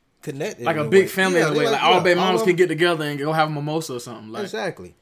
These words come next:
Speaker 1: But like I said earlier, though, like, if, if you're not Nick Cannon or you don't got the means to support, you know, your kids like Nick Cannon, then no, you shouldn't be out here trying to have seven kids with different women.
Speaker 2: Mm.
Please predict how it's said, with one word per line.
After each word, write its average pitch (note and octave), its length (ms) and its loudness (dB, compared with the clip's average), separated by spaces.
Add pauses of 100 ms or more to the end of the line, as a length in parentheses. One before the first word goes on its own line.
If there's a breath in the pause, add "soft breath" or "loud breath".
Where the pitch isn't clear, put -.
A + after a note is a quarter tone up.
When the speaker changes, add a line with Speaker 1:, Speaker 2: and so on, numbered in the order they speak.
(120)
Speaker 1:
But A3 100 -6
like G#3+ 120 -6
I F#3+ 80 -4
said F#3+ 260 -6
earlier, D#3 400 -4
though, F2 260 -2
like, B2 300 -10
if, C3 240 -12
if C3+ 200 -12
you're F3 160 -6
not D#3+ 380 -4
Nick C#3 220 -10
Cannon C#3 320 -12
or A#2 120 -12
you B2 140 -14
don't C3 200 -14
got A#2 180 -16
the G#2 80 -18
means A#2 540 -10
to A2 160 -20
support, G#2+ 540 -10 (300 soft breath)
you A#2 120 -16
know, G#2+ 120 -16
your G2+ 160 -18
kids G#2 360 -8
like G2+ 220 -16
Nick G#2 160 -20
Cannon, F#2+ 320 -12
then F#2+ 220 -18
no, F#2+ 140 -18
you G2+ 140 -20
shouldn't A2+ 240 -20
be G#2 140 -20
out E2+ 140 -18
here F#2+ 180 -20
trying F#2 200 -20
to F#2 60 -20
have F#2 220 -20 (320 soft breath)
seven G2+ 320 -10
kids - 380 -14
with F2+ 180 -20 (180)
different F#2+ 380 -20
women. E2+ 260 -20 (160)
Speaker 2:
Mm. B2 300 -14